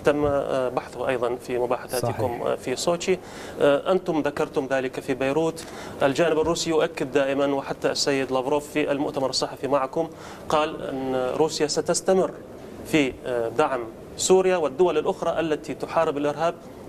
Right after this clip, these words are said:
Speaker 1: بكل الوسائل القانونية والشرعية.
Speaker 2: صحيح.
Speaker 1: آه، نحن نعلم أن روسيا فعلًا ت-، تفعل ذلك. هذا يعني أنكم تحصلون الجيش العربي السوري يحصل على ما يريد لكي يواجه هذا الإرهاب ويقاتله؟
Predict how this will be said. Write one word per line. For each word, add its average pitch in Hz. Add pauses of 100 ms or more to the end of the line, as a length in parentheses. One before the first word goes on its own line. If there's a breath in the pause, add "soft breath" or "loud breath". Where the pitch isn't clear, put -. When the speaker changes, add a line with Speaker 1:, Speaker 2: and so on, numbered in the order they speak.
(120)
Speaker 1:
بكل 180
الوسائل 170
القانونية 151
والشرعية. 131 (160)
Speaker 2:
صحيح. 127 (280)
Speaker 1:
آه، 143
نحن 180
نعلم 160
أن 147
روسيا 165
فعلًا 139 (100)
ت-، 147
تفعل 131
ذلك. 147 (280 loud breath)
هذا 165
يعني 160
أنكم 165
تحصلون 180 (140)
الجيش 151
العربي 147
السوري 147
يحصل 156
على 139
ما 139
يريد 160 (340 loud breath)
لكي 160
يواجه 135
هذا 139
الإرهاب 139 (380 loud breath)
ويقاتله؟ 143